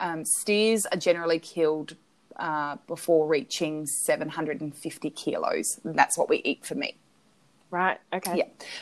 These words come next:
Speaker 1: But breeding stock can sometimes be, be kept up to twenty-five years old, so they can get heavier than that. And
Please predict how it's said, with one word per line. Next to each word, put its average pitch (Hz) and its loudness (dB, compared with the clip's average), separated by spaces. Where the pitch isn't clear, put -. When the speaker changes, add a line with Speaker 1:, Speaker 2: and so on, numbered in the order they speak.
Speaker 1:
But - 6
breeding 262 10
stock 202 6
can 196 2
sometimes 170 4
be, 151 -4
be 160 6
kept 156 -2
up 147 0
to - -4
twenty-five 185 2
years 202 0
old, 233 8
so - -4
they 160 0
can 160 -8
get 143 -4
heavier 143 -6
than - -8
that. - 0
And 165 2